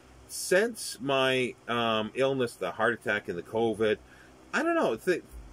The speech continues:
a lot of things had changed with me, as I guess they normally would. But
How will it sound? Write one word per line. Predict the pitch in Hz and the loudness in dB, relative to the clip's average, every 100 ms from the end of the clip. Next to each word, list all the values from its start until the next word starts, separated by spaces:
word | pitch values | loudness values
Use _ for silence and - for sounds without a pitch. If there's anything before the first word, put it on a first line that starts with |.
| - | -6
a | 127 | 0
lot | 147 185 208 | 4 6 4
of | - | 4
things | 151 127 | -2 -2
had | 117 92 | -8 -4
changed | - 104 85 73 - - | -2 0 -2 -6 -14 -10
with | 85 85 - | -4 -4 -2
me, | 92 117 | -4 0
as | 113 101 98 - - | 0 0 -2 -6 -8
I | 90 | -6
guess | 85 92 - - 73 | -4 -4 -6 -16 -4
they | 90 - 76 80 - - - - - - - - - 92 | -4 -4 -16 -18 -20 -20 -20 -20 -20 -20 -20 -20 -16 -4
normally | 101 95 92 90 | -2 0 -2 0
would. | 113 98 69 - - - - - - - | 0 0 -2 -16 -20 -20 -20 -20 -20 -6
But | - 160 | 0 0